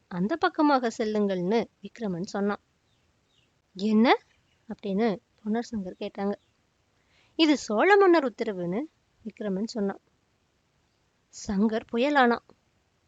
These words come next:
"இது சகிக்க முடியாத அவமானம். மாயவரை, இதை பொறுத்து கொள்ளவே முடியாது" அப்படின்னு உரக்க கூவுனான். "பொறு தம்பி" அப்படின்னு சங்கரை அடக்குனா பொன்னர். மாயவர்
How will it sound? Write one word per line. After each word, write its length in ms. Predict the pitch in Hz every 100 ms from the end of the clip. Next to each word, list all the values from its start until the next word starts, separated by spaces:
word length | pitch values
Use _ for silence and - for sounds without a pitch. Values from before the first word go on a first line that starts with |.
| _ _ _ _ _
"இது 200 | 269 277
சகிக்க 400 | - 269 381 415
முடியாத 380 | 392 339 339 311
அவமானம். 500 | 240 254 247 202 - _ _ _ _ _
மாயவரை, 500 | 202 214 320 285 202 160 _ _ _
இதை 220 | 226 233
பொறுத்து 380 | - 247 311 403
கொள்ளவே 320 | 359 302 285
முடியாது" 540 | 302 254 349 339 220 - _ _ _ _ _ _
அப்படின்னு 500 | - - 185 180 208 -
உரக்க 340 | - 202 196 202 -
கூவுனான். 320 | 190 190 - _ _ _ _ _ _ _ _ _ _
"பொறு 200 | 220 220
தம்பி" 460 | 320 285 214 208 226 _ _ _ _
அப்படின்னு 420 | 175 - 175 180 320 -
சங்கரை 360 | 226 285 277
அடக்குனா 500 | 202 180 220 233 180
பொன்னர். 420 | 208 - 202 202 - _ _ _ _ _ _ _ _ _ _ _
மாயவர் 540 | - 202 220 202 214